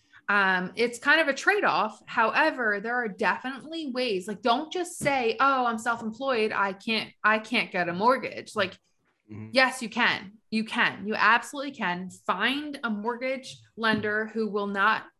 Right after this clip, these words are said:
Speaker 1: require you to submit all of this documentation, and they will be able to provide you with some kind of a mortgage, and it may be higher interest rate, but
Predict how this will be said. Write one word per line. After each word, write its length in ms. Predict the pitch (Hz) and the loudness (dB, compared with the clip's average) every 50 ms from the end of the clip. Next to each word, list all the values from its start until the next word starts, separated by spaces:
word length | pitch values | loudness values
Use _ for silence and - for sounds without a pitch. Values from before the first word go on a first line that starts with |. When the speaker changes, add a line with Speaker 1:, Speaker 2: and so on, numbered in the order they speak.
| _ _ _ _ _ _ _ _ _ _ _ _ _ _ _ - | _ _ _ _ _ _ _ _ _ _ _ _ _ _ _ -8
Speaker 1:
require 580 | 214 226 220 - - - 254 226 240 254 262 | -8 -8 -8 -4 2 4 6 6 6 4 2
you 220 | 254 220 208 208 214 | 0 -2 -2 -2 -4
to 180 | 208 - 202 | -6 -10 -14
submit 600 | - - - 214 208 214 247 262 254 220 202 - - - _ _ _ _ _ | -14 -10 -6 -4 -2 0 0 0 2 2 0 -2 -4 -8 _ _ _ _ _
all 240 | - 196 220 226 226 | 2 2 4 4 2
of 140 | 226 214 220 | 0 -2 -4
this 180 | 226 214 214 | -6 -6 -4
documentation, 1160 | - 226 196 208 208 - 214 196 190 185 - - 302 320 311 320 - 202 180 180 180 202 220 220 _ _ _ _ _ _ _ _ _ | -2 -4 -4 -4 -6 -8 -8 -8 -8 -6 -4 -2 -2 -2 -2 -2 -4 -4 -4 -4 -4 -6 -8 -10 _ _ _ _ _ _ _ _ _
and 580 | - 220 214 214 208 202 202 202 196 196 196 196 208 - | 0 2 2 4 2 2 2 0 0 -2 -4 -6 -8 -6
they 220 | 202 214 220 233 | -2 0 0 2
will 220 | 226 214 226 233 226 | 2 0 -2 -2 -2
be 160 | 233 240 233 | -2 -2 -2
able 200 | 226 220 220 220 | -2 -2 -2 -2
to 100 | 202 214 | -2 -4
provide 480 | 214 - - 233 220 220 196 208 208 202 | -4 -6 -8 -6 -2 0 0 2 0 0
you 60 | 214 | -2
with 200 | 202 202 196 196 | -2 -4 -4 -4
some 220 | - - 214 214 220 | -6 -6 -6 -4 -2
kind 160 | 226 214 208 | -2 -2 -2
of 80 | 196 | -4
a 20 | 190 | -4
mortgage, 520 | 185 196 220 254 247 226 196 196 196 - | -4 -2 -2 -2 0 0 -2 -2 -2 -4
and 140 | 208 214 214 | -4 -2 -2
it 120 | 196 - | -2 -2
may 140 | 196 214 226 | -2 -2 -2
be 180 | 220 226 220 220 | -2 -4 -6 -2
higher 280 | 208 220 214 214 - | 0 0 0 0 0
interest 360 | - 196 208 220 269 254 - - | -4 -6 -6 -6 -8 -8 -4 -2
rate, 280 | 320 339 359 320 - - | -2 -2 -2 -4 -2 2
but 240 | 247 233 226 214 | 2 4 4 2